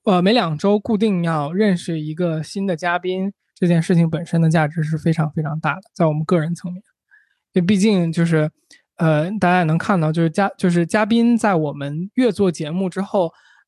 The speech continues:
能够请嘉宾的自由度也会越高嘛，因为你本身的节目有一个积累和背书。然后在这种情况下，其实也是我最早说的，就是呃，在你主业非常非常投入的时候，你的社交的时间会被挤压嘛。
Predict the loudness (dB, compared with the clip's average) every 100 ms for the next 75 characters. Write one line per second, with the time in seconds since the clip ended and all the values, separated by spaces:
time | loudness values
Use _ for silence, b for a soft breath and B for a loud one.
0 | -4 -2 0 2 2 0 -4 -2 -2 0
1 | 2 2 2 2 2 2 2 2 2 -2
2 | -4 0 2 2 0 0 0 -2 -4 -2
3 | 0 -2 -4 -6 -4 -2 -2 -4 -8 -4
4 | -4 -6 -10 -8 -8 -8 0 0 0 -2
5 | -2 0 0 0 0 0 -2 _ _ _
6 | _ _ -4 0 2 2 0 0 0 2
7 | 2 2 2 2 2 0 -2 -4 -4 0
8 | -2 b b b 0 2 2 2 2 2
9 | 0 0 -2 0 0 0 0 0 -2 -4
10 | _ _ _ -2 2 2 0 -2 -6 -14
11 | _ _ 2 4 4 2 0 -2 0 0
12 | 2 0 0 0 0 -2 -4 -4 -2 -2
13 | -4 -6 -8 -8 -4 -2 0 2 2 0
14 | -4 -4 -2 -4 -4 -6 -6 -6 -8